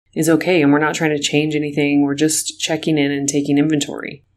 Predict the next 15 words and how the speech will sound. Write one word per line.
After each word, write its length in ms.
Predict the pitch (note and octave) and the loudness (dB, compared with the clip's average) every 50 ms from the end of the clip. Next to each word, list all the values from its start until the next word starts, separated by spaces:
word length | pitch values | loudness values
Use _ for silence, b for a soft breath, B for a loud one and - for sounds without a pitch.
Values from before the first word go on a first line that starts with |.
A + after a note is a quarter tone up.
| _ _ _ _ - | _ _ _ _ -8
And 100 | - D#3+ | -4 -2
then 100 | D3+ D3+ | -2 0
start 220 | D3 - E3 D3+ D3+ | 2 2 0 2 0
to 100 | D#3 D3+ | 0 0
move 160 | D#3 D#3 D#3 | 0 2 2
up 140 | D#3 D#3 D#3 | 2 2 2
the 80 | E3 | 0
shins 480 | D#3 - - D3+ C#3+ D3 D3 D3 C#3+ C#3+ | 0 0 2 2 2 0 0 -2 -6 -8
and 100 | C#3+ D3 | -8 -8
the 60 | C#3+ | -8
calves. 840 | - - D3 C#3 C3 C3+ C3 C3 C#3+ C#3+ C#3+ - - - - - b b b b b b b _ - | -6 -4 -2 0 0 0 0 -2 -4 -6 -6 -6 -6 -6 -8 -12 b b b b b b b _ -6
Do 140 | D3+ D#3 D#3 | -4 -2 -2
the 80 | D#3 | -2
same 320 | D3+ - C#3 C#3 D3 D#3+ D#3 | -2 -2 -2 0 -2 0 -2
check. 540 | - - C#3 C3 C3+ C#3 - - - _ | 0 2 2 2 2 -2 -10 -18 -18 _